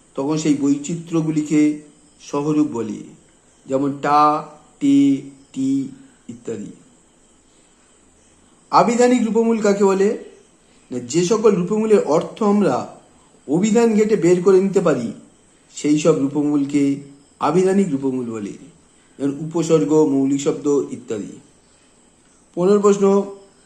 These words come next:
ব্যাকরণ সম্মত রূপমূল কাকে বলে? যে সকল রূপের ঠাঁই অভিধানে হয় না, অথচ ব্যাকরণে এর রীতিমতো গুরুত্বপূর্ণ,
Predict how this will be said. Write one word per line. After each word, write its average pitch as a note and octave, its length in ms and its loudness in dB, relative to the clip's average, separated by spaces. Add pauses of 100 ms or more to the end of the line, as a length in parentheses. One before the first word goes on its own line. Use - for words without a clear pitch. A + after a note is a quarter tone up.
(160)
ব্যাকরণ D3+ 500 -2
সম্মত G3 300 0
রূপমূল E3+ 420 0
কাকে E3 240 0
বলে? D#3 220 4 (920)
যে D3+ 240 -6
সকল D#3+ 320 0 (220)
রূপের C#3+ 420 0 (260)
ঠাঁই C3+ 300 -2 (160)
অভিধানে D#3+ 420 0
হয় A#2 260 -4
না, A2+ 160 -8 (640)
অথচ G3+ 320 2 (120)
ব্যাকরণে G#3 520 6 (180)
এর D3+ 140 4
রীতিমতো F3+ 520 0 (320)
গুরুত্বপূর্ণ, E3 640 -4